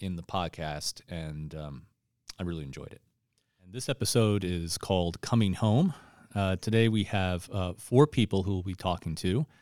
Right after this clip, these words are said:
We have, uh, two people right now I want to introduce, uh, themselves.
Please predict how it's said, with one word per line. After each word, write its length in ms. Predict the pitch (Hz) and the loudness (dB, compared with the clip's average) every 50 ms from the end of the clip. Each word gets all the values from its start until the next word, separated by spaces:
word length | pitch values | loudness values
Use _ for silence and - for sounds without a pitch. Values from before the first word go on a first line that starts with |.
| _ _ _ _ _ _ _ _ - | _ _ _ _ _ _ _ _ -6
We 120 | 107 92 | -2 0
have, 280 | 95 92 87 85 85 - _ _ _ _ - | 0 0 0 -2 -6 -12 _ _ _ _ -6
uh, 360 | 95 90 87 87 87 85 90 - _ _ _ _ - | -6 -4 -4 -4 -4 -4 -6 -8 _ _ _ _ -10
two 180 | - - 151 143 | 0 2 2 4
people 400 | - 147 131 - 127 117 110 107 | 6 4 6 6 6 4 6 6
right 160 | 110 107 - | 4 4 4
now 240 | 110 113 139 143 123 | 4 4 6 6 4
I 60 | 107 | 4
want 320 | 98 101 101 101 98 - | 4 4 2 2 0 0
to 100 | - 101 | -2 -4
introduce, 720 | 92 - 90 87 - 107 120 139 - - - - - - - | -2 -2 -2 -2 0 2 2 2 0 -2 -4 -4 -6 -6 -4
uh, 120 | 104 95 | -4 -2
themselves. 760 | 90 95 92 - - - 113 120 160 196 208 - - - - | 0 0 0 2 4 6 6 6 6 4 2 0 -2 -2 -2